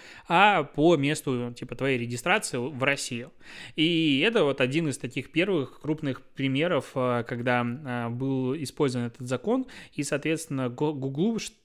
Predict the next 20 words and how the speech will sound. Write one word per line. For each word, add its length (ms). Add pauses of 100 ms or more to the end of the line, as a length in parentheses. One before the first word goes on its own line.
(160)
иск 300
прилетел 640
в 380
Россию, 500
к 160
его 400
юридическому 1000
российскому 580
лицу. 360 (720)
Тут 120
надо 160
понять, 300
что 340
Р-, 200
Google 380
в 60
России — 440
это, 180
по 100
сути, 300